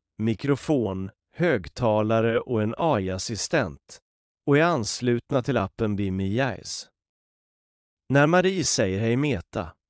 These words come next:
ta ett kort", så fotograferar glasögonen och appen läser upp vad som syns på bilden.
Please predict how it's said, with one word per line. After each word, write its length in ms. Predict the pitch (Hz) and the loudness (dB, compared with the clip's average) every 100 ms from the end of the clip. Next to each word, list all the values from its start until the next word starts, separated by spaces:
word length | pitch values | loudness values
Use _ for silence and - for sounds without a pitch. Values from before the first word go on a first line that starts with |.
| _ _ _ - | _ _ _ 0
ta 120 | 175 | 2
ett 120 | - | 2
kort", 440 | - 160 92 _ | 0 0 0 _
så 340 | - - 117 101 | -10 -4 -2 -2
fotograferar 920 | - 110 127 135 147 123 95 101 104 | -2 -4 0 0 0 -2 0 0 0
glasögonen 1040 | 101 135 131 98 - 98 92 101 101 98 101 | 2 2 2 2 0 0 0 -2 -2 -2 -4
och 280 | - 120 113 | 0 0 0
appen 380 | - 156 156 | -2 -2 0
läser 400 | 113 104 110 160 | 2 0 0 0
upp 300 | 123 92 - | 0 0 -6
vad 140 | 110 107 | -6 -4
som 180 | 143 131 | -4 -4
syns 400 | - 87 80 - | -4 -6 -8 -6
på 120 | 117 | -4
bilden. 400 | 107 98 95 | -2 -4 -8